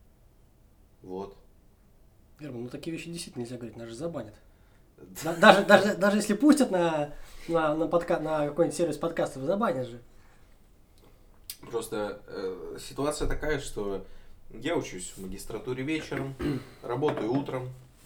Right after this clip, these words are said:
Speaker 1: всё по одной, э, сфере. И вот у меня отпуск и каникулы, Александр. И я говорю себе: «Я буду делать всё, что захочу».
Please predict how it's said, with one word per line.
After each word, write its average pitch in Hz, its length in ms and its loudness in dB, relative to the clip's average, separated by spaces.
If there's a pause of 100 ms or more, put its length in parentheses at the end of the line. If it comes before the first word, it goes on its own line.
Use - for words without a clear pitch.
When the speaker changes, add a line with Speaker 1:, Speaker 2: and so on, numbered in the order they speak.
(360)
Speaker 1:
всё 151 240 0
по 101 520 -2
одной, 104 460 -4 (260)
э, 92 120 -2
сфере. 143 520 -4 (2500)
И 113 120 -10
вот 139 220 -2
у 135 40 -6
меня 113 220 -8
отпуск 160 480 -6
и 127 40 -14
каникулы, 95 520 -12
Александр. - 480 -18 (1300)
И 113 80 -8
я 120 140 2
говорю 113 280 0
себе: 98 260 -12
«Я - 180 -4
буду 160 200 -8
делать 151 460 -6
всё, 151 160 -4
что 117 140 -12
захочу». - 400 -14